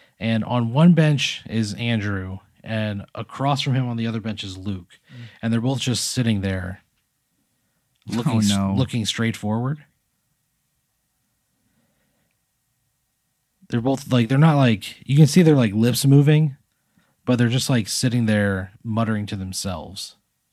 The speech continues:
Speaker 2: I think I yell at them. I think I go, "Fellas, what's up? What are you doing?"
Speaker 1: They don't,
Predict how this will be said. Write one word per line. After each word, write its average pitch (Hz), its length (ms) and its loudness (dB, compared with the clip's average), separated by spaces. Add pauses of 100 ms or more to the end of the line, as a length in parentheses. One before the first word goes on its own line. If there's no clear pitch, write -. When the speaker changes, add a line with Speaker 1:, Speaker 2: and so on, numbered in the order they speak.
(220)
Speaker 2:
I 127 80 -10
think 147 140 -4
I 135 60 -2
yell 113 300 -4
at 104 80 -10
them. 98 180 -6
I 95 40 -8
think 107 140 -8
I 107 80 -4
go, 107 200 -4
"Fellas, 156 600 -2
what's 123 180 -10
up? 170 240 -4
What 123 60 -6
are 139 40 -6
you 160 80 -4
doing?" 117 280 -2 (320)
Speaker 1:
They 123 80 2
don't, 113 320 -2